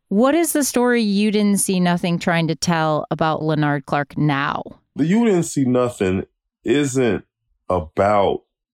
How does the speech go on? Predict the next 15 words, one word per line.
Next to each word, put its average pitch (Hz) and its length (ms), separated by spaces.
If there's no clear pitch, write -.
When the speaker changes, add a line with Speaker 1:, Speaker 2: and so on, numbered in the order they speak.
Speaker 2:
Leonard 92 760
Clark, 90 420
the 80 140
person 90 640
right 85 340
now, 85 440
as 80 180
much 120 220
as 104 180
it 98 100
is 98 220
about 90 540
the 85 100
fact 95 460
that 87 300